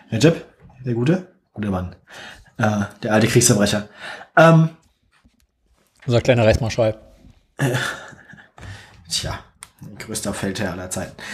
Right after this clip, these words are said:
Speaker 1: Nun ja, jedenfalls.
Speaker 2: Grökotz.
Speaker 1: Gr-, gr-, gr-, gr-, gr-, gr-, Gröfatz. Der, der hat, äh, gr-, gr-, Gröfatz Erdogan hat sich gedacht, ähm, er ist, er, <laughs> der Artikel fängt so schön an. Recep Tayyip Erdogan, Präsident der Türkischen Republik, ist stolz.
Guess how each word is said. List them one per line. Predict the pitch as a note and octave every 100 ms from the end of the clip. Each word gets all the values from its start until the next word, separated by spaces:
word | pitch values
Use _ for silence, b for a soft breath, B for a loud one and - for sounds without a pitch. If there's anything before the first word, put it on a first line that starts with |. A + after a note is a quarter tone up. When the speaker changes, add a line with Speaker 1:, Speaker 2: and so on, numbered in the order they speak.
| F#3
Speaker 1:
Nun | E3 G#3+
ja, | - - B B D3+
jedenfalls. | F3+ A#3+ - B2+ C#3 -
Speaker 2:
Grökotz. | C#3 B2 B2 B2
Speaker 1:
Gr-, | C#3
gr-, | - D3+
gr-, | A2 A#2
gr-, | -
gr-, | G#2 B2 C3
gr-, | A#2+ A2
Gröfatz. | - - G#2+ G2+ B D#3+
Der, | C#3 C3
der | C#3
hat, | D3+ D3
äh, |
gr-, | C#3 D3 B2 - B2+ B2+
gr-, | C3 B2+
Gröfatz | C3 E3 - -
Erdogan | A2+ G2 A2
hat | A#2+
sich | -
gedacht, | - D3+ D#3 - -
ähm, | C3+ B2+ B2+ C3 B B B -
er | A2
ist, | B2+ - -
er, | B2
<laughs> | B2+ D3 G2+ C3 B2 D3+ C3+ - - - - -
der | D3+
Artikel | B2+ E3+ D3+
fängt | D#3 D3+
so |
schön | C#3+ -
an. | C3
Recep | A2+ C#3+ C#3+ -
Tayyip | C#3+ C3+ C#3+ C#3
Erdogan, | C3+ C#3 C3+ C3+ C3 C3
Präsident | - C3 B2+ B2+ B2+
der | B2+
Türkischen | C3+ C3 C3
Republik, | B2 B2 C#3 -
ist | A#2+ -
stolz. | - - D#3+ E3 B2 - -